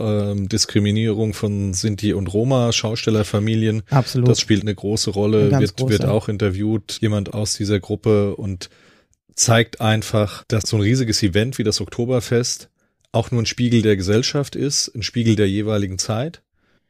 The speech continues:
Speaker 2: Auch da, finde ich, spielt Kartell einfach eine Rolle, weil, ne, weder Sinti, Roma noch Juden durften dann auf dem Oktoberfest verkaufen.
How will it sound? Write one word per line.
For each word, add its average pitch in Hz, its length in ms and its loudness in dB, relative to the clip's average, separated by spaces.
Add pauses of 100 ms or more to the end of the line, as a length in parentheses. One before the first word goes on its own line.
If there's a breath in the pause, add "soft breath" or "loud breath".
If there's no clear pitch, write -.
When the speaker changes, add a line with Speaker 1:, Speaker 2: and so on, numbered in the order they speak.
(180)
Speaker 2:
Auch 160 100 2
da, 180 180 2
finde 196 260 0
ich, - 140 -4
spielt 196 400 0
Kartell 175 480 0
einfach 151 340 0
eine 151 100 -2
Rolle, 180 420 2 (180)
weil, 160 220 2
ne, 185 300 0
weder 160 320 2
Sinti, 165 320 -2
Roma 190 380 2
noch 156 200 0
Juden 185 320 -2
durften 165 380 -2
dann 151 160 4
auf 131 140 0
dem 107 100 -2
Oktoberfest 156 680 -2
verkaufen. 185 560 -4